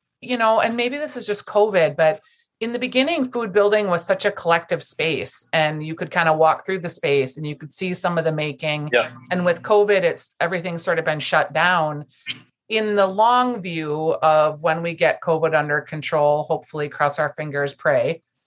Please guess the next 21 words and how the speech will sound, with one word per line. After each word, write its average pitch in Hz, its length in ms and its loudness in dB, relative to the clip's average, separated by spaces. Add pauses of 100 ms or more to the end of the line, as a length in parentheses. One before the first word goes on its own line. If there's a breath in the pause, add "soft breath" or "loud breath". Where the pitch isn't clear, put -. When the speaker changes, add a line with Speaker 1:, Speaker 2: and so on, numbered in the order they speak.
(520 soft breath)
Speaker 1:
would 185 460 0
that 175 240 4
be 180 120 -4
something 175 440 0
that 160 180 2
you 160 140 -6
guys 151 320 2
would 160 140 -2
do 156 180 -2
again, 139 480 2
where 127 360 0
there'd 143 220 -2
be 151 120 -6
more 147 320 2
of, 135 200 -2
like, 139 300 0
movement 147 400 -4
around 120 360 -4
in 117 140 -8
the 95 60 -8
building? 85 440 -8